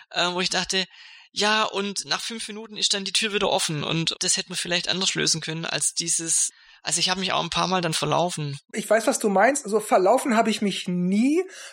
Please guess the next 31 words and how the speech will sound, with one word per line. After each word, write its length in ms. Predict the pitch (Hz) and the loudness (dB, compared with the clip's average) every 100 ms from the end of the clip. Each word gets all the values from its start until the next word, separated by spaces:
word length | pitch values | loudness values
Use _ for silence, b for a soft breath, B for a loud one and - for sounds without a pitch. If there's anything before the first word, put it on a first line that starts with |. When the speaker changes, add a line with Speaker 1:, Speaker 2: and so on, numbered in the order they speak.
| - | 0
Speaker 2:
Was 180 | 196 196 | 2 4
mich 300 | 240 254 214 | 0 0 0
nur 100 | 226 | 2
genervt 320 | 220 226 220 | 4 4 2
hat, 140 | 214 | 0
war 80 | 208 | 0
immer 180 | 208 214 | 2 2
dieses, 300 | 208 208 - | 2 -2 -2
wie 80 | 190 | -4
du's 280 | 202 196 - | -4 -6 -4
gerade 220 | 165 180 | -2 0
schon 200 | - 175 | 0 -2
erwähnt 260 | 165 190 185 | 0 0 0
hast, 140 | 170 | -2
dieses 260 | 165 156 - | -4 -6 0
Backtracken. 560 | 170 - - 143 156 | -2 0 -4 -4 -2
So, 160 | 151 151 | -2 0
oh, 340 | 170 196 196 185 B B - | 4 4 4 2 B B -6
diese 260 | 185 202 | 0 2
eine 240 | 175 233 233 | 4 4 6
Sache, 300 | 220 220 196 | 4 2 2
da 80 | 196 | 4
ist 180 | 208 | 4
jetzt 240 | 240 214 - | 2 0 2
was 160 | 208 | 0
verschlossen, 460 | - 202 190 196 208 | 2 2 2 2 0
ich 80 | 180 | 2
muss 180 | 220 - | 2 4
einmal 640 | 208 240 277 269 262 240 | 4 6 6 6 6 6
ganz 480 | 226 240 240 - 196 | 6 6 2 2 4
rum. 560 | 214 202 190 226 247 | 4 6 4 2 0